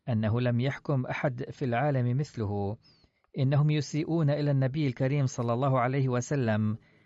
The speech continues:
غير أنهم يثنون على عمر رضي الله عنه." مثل هذا الشخص الذي ظل في صحبة النبي صلى الله عليه وسلم دوما، يتمنى عند موته بكل حسرة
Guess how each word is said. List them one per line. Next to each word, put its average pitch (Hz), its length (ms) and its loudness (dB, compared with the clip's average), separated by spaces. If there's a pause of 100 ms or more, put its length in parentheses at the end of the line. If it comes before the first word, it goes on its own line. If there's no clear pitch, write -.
(180)
غير 110 420 0
أنهم 139 320 4
يثنون 139 500 0
على 123 220 2
عمر 123 340 2
رضي 113 260 0
الله 110 300 2
عنه." 110 500 0 (680)
مثل 110 300 -2
هذا 139 240 2
الشخص - 520 -4 (420)
الذي 107 360 0
ظل 143 300 0
في 156 120 -4
صحبة 135 380 -2
النبي 143 360 0
صلى 135 240 -2
الله 139 300 2
عليه 139 280 2
وسلم 135 440 0
دوما، 110 540 2 (500)
يتمنى 131 560 0
عند 135 260 0
موته 135 460 2
بكل 131 420 0
حسرة 120 600 -2